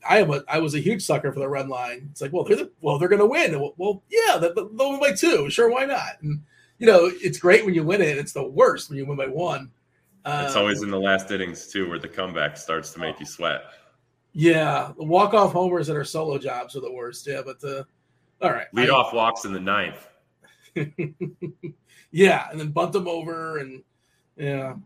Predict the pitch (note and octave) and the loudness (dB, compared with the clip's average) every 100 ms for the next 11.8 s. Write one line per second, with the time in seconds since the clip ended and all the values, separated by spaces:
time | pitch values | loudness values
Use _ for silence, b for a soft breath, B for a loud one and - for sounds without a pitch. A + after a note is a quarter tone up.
0 | - - C#3+ - - G3 F#3+ F#3+ E3+ D#3+ | -2 2 2 -2 -6 -6 -4 0 2 2
1 | E3+ E3 F#3+ F#3 D3+ D#3+ D#3+ D3 D3+ D3 | -2 -4 -8 -8 -8 -6 -4 -4 -4 -4
2 | D3+ D3 D3+ D3+ C#3+ C#3 D3+ D3 B2+ D3 | -4 -4 -8 -8 -8 -8 -12 -14 -8 -6
3 | - C3 C3+ C3+ C3+ _ _ _ _ - | -4 -6 -6 -8 -10 _ _ _ _ -2
4 | D3+ F#3+ A3+ D#3+ - _ D3+ E3 - A#4 | 4 4 4 2 -4 _ -6 -6 -6 -2
5 | A4+ - F3+ D3+ D3 - F3 E3+ E3+ F3+ | -2 -2 -4 -4 -8 -8 -4 -4 -4 -6
6 | D3+ D3 D#3 D3+ C#3+ D3 C3+ C3 B2 D#3+ | -6 -8 -4 -4 -4 -6 -6 -8 -4 0
7 | G3 G3 F#3+ F#3 - C3 B2 - F#3 F#3+ | 0 0 -2 -4 -6 -6 -6 -4 -2 0
8 | F#3+ F#3+ F#3 F3+ F#3 F#3 _ _ - D3+ | 0 0 0 0 -2 -6 _ _ -8 -4
9 | C#3+ C#3+ A3+ A#3+ F3 - D#3 C#3 C3 C#3+ | -2 0 0 0 -4 -4 -6 -6 -6 -6
10 | C#3+ C#3+ C#3 - D3 D3 D3 D#3+ E3+ D#3+ | -4 -6 -8 -10 -4 -2 0 -2 -2 -4
11 | - C#3 D#3 D#3+ C#3 E3 E3 E3 | -8 -6 -4 -4 -4 -4 -4 -6